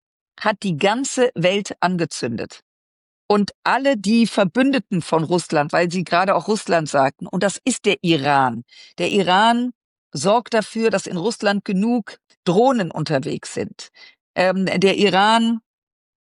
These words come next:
ähm, wird von China unterstützt, immer noch Rohöl zu bekommen, obwohl es sanktioniert ist. Das ist übrigens auch interessant, weil es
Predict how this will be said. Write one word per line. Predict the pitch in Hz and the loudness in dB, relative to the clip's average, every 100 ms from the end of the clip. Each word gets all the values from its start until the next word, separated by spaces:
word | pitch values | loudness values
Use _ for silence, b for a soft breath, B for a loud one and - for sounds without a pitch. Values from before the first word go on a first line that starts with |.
| _ - | _ 0
ähm, | 196 190 185 - | 0 2 0 0
wird | 180 214 214 | 2 2 0
von | - 190 | 0 -2
China | - 233 226 208 | 0 2 2 2
unterstützt, | - 196 185 - 233 214 - - | 0 0 0 0 -4 -4 -6 -4
immer | 208 190 | 0 2
noch | 190 185 - - | 2 0 -4 -8
Rohöl | - 190 202 262 - 165 | -4 2 2 2 2 2
zu | 156 - | 2 -2
bekommen, | 151 143 - 160 185 202 B B B | -2 0 0 2 2 -2 B B B
obwohl | - 160 220 226 | -4 2 4 4
es | 190 | 2
sanktioniert | 214 214 - 190 185 220 247 | 0 0 -4 -2 2 2 0
ist. | 160 - | -2 -4
Das | 175 | -6
ist | 165 180 | -6 -4
übrigens | 190 190 | -2 -2
auch | - 202 | 0 -2
interessant, | - 196 185 - 180 180 | -2 -6 -6 -2 -2 0
weil | 180 | -2
es | 190 | -2